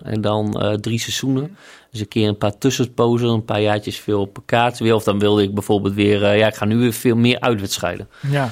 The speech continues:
Speaker 1: Ik denk, seizoen kan, kan nu niet uit. Nou, dan wel uitwedstrijden en dan, ja, zo een beetje.
Speaker 2: En hoe ziet het er, zeg maar, dit seizoen of vorig seizoen voor je uit? Eh, hoe vaak ga je ongeveer,
Speaker 1: Nee,
Speaker 2: eh, op en
Speaker 1: eh,
Speaker 2: neer?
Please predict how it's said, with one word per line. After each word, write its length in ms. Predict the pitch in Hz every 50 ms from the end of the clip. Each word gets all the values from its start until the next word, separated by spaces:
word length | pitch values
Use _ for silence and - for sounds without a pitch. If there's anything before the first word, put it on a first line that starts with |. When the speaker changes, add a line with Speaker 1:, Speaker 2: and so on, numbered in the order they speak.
| - - - _ -
Speaker 1:
Ik 60 | -
denk, 180 | 95 95 95 -
seizoen 240 | - - - 110
kan, 120 | 107 - 98
kan 140 | - 107 107
nu 100 | 110 110
niet 160 | 110 107 104
uit. 240 | 104 107 117 131 131
Nou, 180 | 147 113 101 98
dan 160 | 98 98 98
wel 460 | 98 101 101 101 104 101 101 - - -
uitwedstrijden 760 | 110 110 110 110 110 - - 113 110 110 110 110 113 110 113
en 120 | - 104 113
dan, 300 | 101 98 101 101 101 - -
ja, 220 | - 107 98 90
zo 180 | 90 104 95 107
een 80 | 110
beetje. 280 | 104 104 107 104 - 175
Speaker 2:
En 80 | 165 165
hoe 280 | 170 175 180 190 190
ziet 180 | - - 190 -
het 120 | 196 175
er, 100 | 185 180
zeg 180 | 160 175 175 -
maar, 80 | 175 170
dit 140 | 180 185
seizoen 320 | - 202 165 202 220 220 208
of 80 | 170
vorig 220 | - 196 190 190 -
seizoen 260 | - 202 196 196 196
voor 140 | - 185 180
je 80 | 165
uit? 280 | 170 170 196 226 202 -
Eh, 60 | 180
hoe 140 | 175 165 165
vaak 200 | - 175 160 -
ga 120 | - 165
je 100 | 165 170
ongeveer, 380 | 170 170 156 - - 175 165 165
Speaker 1:
Nee, 200 | 156 147 151 139 135
Speaker 2:
eh, 60 | 139
op 60 | 139 135
en 120 | 165 170
Speaker 1:
eh, 60 | 175
Speaker 2:
neer? 360 | 190 220 - - - - 110